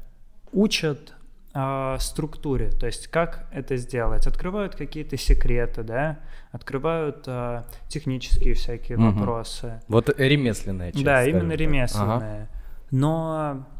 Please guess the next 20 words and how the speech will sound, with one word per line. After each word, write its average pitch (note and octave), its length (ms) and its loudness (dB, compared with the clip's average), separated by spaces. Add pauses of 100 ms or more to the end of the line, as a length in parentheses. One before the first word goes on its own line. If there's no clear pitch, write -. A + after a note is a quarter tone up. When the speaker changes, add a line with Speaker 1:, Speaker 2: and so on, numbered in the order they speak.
(180)
Speaker 1:
э, C#3 580 -4 (360)
в - 60 -14
целом A3 380 6
во B2 120 2
вгике B2+ 480 -2 (320)
происходит C#3 720 0 (120)
взаимодействие, C3+ 840 -4
ну D#3+ 120 0
вот B2 180 -2
учёба F#3+ 460 0
происходит C#3+ 720 -4
во B2+ 240 -4
взаимо-, B2+ 480 -10 (480)
выражается C#3 800 -2
во B2+ 260 -2
взаимодействии B2+ 1120 -2 (380)
преподавателя B2+ 1080 4 (320)
и F3 80 2
самого D3 400 8
студента. A#2 760 2